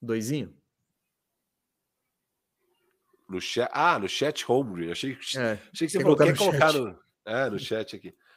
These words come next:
Speaker 2: Vamos, vou colocar cinco, cinco. Eu gosto do chat de primeiro, cara. Eu acho
Speaker 1: Ah,
Speaker 2: que
Speaker 1: e ele tem tudo a ver com o Orlandão.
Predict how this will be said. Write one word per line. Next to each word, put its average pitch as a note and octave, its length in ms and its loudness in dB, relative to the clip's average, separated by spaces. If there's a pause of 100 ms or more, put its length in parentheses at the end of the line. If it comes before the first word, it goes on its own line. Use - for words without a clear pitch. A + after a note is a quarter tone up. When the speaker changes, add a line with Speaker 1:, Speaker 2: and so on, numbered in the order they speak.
(200)
Speaker 2:
Vamos, F3+ 340 6
vou C#3+ 100 0
colocar C#4+ 300 2
cinco, - 680 -8
cinco. C#3 600 -8
Eu A2+ 80 -4
gosto C#3+ 300 4
do F#2+ 60 -8
chat D2+ 480 -6
de D2 60 -18
primeiro, C#2+ 520 -16
cara. - 240 -20
Eu D#3 80 -8
acho G3+ 120 -2
Speaker 1:
Ah, A3 100 2
Speaker 2:
que C3+ 80 2
Speaker 1:
e A#2 180 0
ele C#3+ 100 4
tem F3+ 160 -4
tudo A3 160 6
a A3 60 12
ver G#3+ 100 8
com A3 100 10
o - 20 12
Orlandão. D3+ 680 6